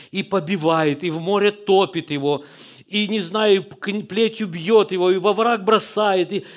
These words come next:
что только Павел не пережил. Мы недавно об этом говорили, что он пережил. И Павел говорит: «Хвалюсь скорбями,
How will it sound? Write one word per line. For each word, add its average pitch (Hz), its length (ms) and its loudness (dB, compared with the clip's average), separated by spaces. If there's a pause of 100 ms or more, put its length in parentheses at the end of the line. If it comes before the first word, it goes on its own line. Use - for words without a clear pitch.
(120)
что - 480 0
только 208 680 0
Павел 175 600 -4
не 170 120 -8
пережил. 156 520 -6
Мы 147 100 -8
недавно 151 400 -8
об 139 140 -14
этом 131 240 -18
говорили, 131 480 -20
что - 160 -20
он 92 100 -20
пережил. - 400 -20 (1900)
И 220 100 -2
Павел 262 400 4
говорит: 214 600 2
«Хвалюсь 302 540 4
скорбями, 247 720 2